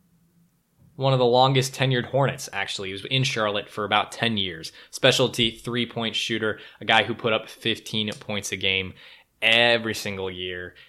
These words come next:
and just a stupid good shooter. Steph Curry's dad, you know, if you're, if you, uh, created that, I'm sure that you were a good shooter in your day. Go back and look at Dell Curry. He's one of the O G three-point specialists,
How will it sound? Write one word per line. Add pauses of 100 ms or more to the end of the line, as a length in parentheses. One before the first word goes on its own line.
(100)
and
just
a
stupid
good
shooter. (280)
Steph
Curry's
dad, (140)
you
know,
if
you're, (1400)
if
you,
uh,
created
that,
I'm
sure
that
you
were
a
good
shooter
in
your
day.
Go
back
and
look
at (360)
Dell
Curry.
He's
one
of
the (320)
O
G
three-point
specialists,